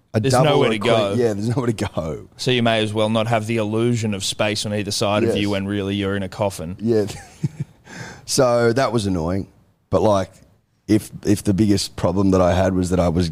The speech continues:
Speaker 1: I would get a little bit too far away from the wall.
Speaker 2: How far's too far, though? 'Cause I'm interested, like, how the, is just, does just the mere act of rolling over, like, make the thing just, like
Speaker 1: It could do, yeah. Yeah.
Speaker 2: Hmm,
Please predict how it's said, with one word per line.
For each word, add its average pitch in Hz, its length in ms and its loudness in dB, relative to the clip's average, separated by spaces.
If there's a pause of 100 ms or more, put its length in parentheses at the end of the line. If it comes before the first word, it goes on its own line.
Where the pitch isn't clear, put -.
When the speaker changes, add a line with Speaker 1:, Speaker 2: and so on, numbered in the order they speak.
Speaker 1:
I 95 120 -2
would 90 160 -6
get 92 140 -4
a - 20 -4
little 87 240 -2
bit 90 140 0
too 95 200 2
far 92 200 0
away 87 220 -4
from 87 160 -10
the 80 80 -8
wall. 87 420 -6 (100)
Speaker 2:
How 196 180 2
far's 226 380 0
too 233 180 4
far, 135 240 2
though? 117 140 0
'Cause 135 140 -2
I'm 139 140 2
interested, 175 340 -4
like, 147 160 -2
how 190 180 2
the, 170 340 0 (120)
is 151 200 0
just, 139 440 -2
does 151 180 0
just 151 320 -2
the 202 60 2
mere 147 300 0
act 143 220 0
of 110 140 -2
rolling 113 640 0
over, 123 320 2
like, 127 260 0
make 113 220 2
the 113 80 -8
thing 117 200 0
just, 104 180 -6
like 98 100 -2 (720)
Speaker 1:
It 107 140 -6
could 110 260 0
do, 87 140 -2
yeah. 92 460 0 (640)
Yeah. 92 420 2 (460)
Speaker 2:
Hmm, 139 200 -10